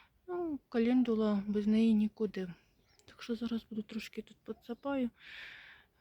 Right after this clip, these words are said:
В цьому році понасаджувала лілії, які не квітли.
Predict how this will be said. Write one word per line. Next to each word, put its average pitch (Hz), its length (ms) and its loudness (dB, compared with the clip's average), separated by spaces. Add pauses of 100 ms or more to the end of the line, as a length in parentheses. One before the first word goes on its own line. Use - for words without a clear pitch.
(160)
В - 40 -20
цьому 240 240 4
році 233 280 0
понасаджувала 220 920 2
лілії, 269 520 4
які 214 540 0 (100)
не 208 160 0
квітли. 277 720 0